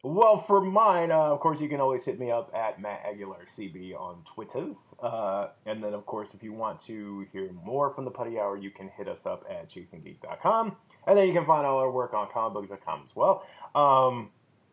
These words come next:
for my shout out, what am I going to shout out? You know, I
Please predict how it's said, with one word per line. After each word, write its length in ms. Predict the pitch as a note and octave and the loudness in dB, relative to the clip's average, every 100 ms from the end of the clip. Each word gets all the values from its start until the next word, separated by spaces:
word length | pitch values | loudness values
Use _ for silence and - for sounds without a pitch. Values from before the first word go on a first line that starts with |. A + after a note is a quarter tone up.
| _ _ - - | _ _ -20 -8
for 160 | - F#3+ | -2 0
my 360 | F3+ F#3 G#3+ A#3 | 0 0 0 -2
shout 320 | - F#3+ C3+ | -2 0 2
out, 220 | A2+ - | 0 0
what 300 | D#3+ A3 - | -2 -2 -4
am 180 | D3 C3+ | -8 -6
I 540 | F#2 B2+ C3 C#3 C#3+ C3+ | -4 -4 -4 -4 -8 -6
going 420 | A#2 B2 B2+ B2+ A2+ | -6 -6 -10 -12 -12
to 240 | A2 A2 | -12 -12
shout 240 | - B2 | -8 -6
out? 160 | C3 C3 | -4 -6
You 80 | A#2+ | -6
know, 180 | A#2+ | -8
I 60 | - | -6